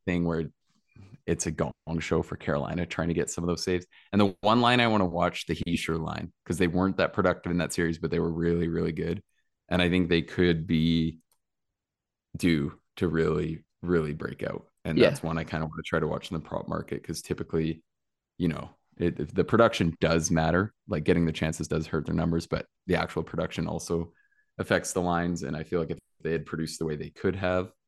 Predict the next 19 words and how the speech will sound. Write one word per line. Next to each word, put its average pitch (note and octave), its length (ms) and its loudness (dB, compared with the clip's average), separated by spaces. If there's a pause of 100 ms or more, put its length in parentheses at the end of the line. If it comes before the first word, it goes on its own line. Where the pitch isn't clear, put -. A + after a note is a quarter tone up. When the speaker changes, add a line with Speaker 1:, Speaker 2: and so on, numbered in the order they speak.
(480)
Speaker 1:
we E2+ 140 0
might D#2 180 0
be D#2+ 80 -2
looking D#2+ 380 -4
at D2+ 80 -4
drastically D#2+ 500 -2
worse - 240 -2
prices. D#2+ 440 -2
So F2+ 120 0
that's F2 200 2
one F2+ 160 2
that E2+ 80 -2
I E2+ 60 -2
wanna E2 180 -2
try D#2+ 240 -4
to D#2 120 -2
get D2+ 180 -4
on, D#2+ 300 -2
uh, D#2+ 180 -4